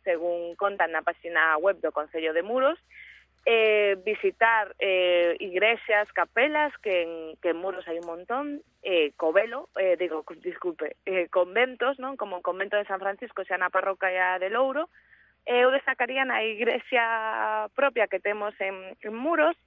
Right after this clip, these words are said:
eh, que é a igrexa de San Pedro, que está feita sobre unha antigua colexiata románica, de, eh, adicada a Santa María. Eh,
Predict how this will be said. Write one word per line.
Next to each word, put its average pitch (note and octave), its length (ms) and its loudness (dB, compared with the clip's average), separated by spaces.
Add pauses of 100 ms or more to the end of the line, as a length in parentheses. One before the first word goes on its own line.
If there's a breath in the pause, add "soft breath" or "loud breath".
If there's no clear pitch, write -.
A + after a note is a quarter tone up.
(580 loud breath)
eh, G#3 560 2
que G3+ 200 6
é G#3+ 40 6
a G3+ 80 4
igrexa F#3+ 320 -2
de F#3+ 80 -2
San F3+ 160 -2
Pedro, C4+ 320 2
que G#3+ 80 -6
está G3 160 -4
feita G3 320 -2
sobre F3 160 -4
unha F3+ 160 -2
antigua E3+ 320 -2
colexiata E3 960 -4
románica, A3 640 0
de, F3+ 80 -8 (160)
eh, D#3+ 400 -4
adicada E3+ 400 -2
a - 80 -18
Santa F3 160 -6
María. A#3 400 0 (680 loud breath)
Eh, G#3 320 4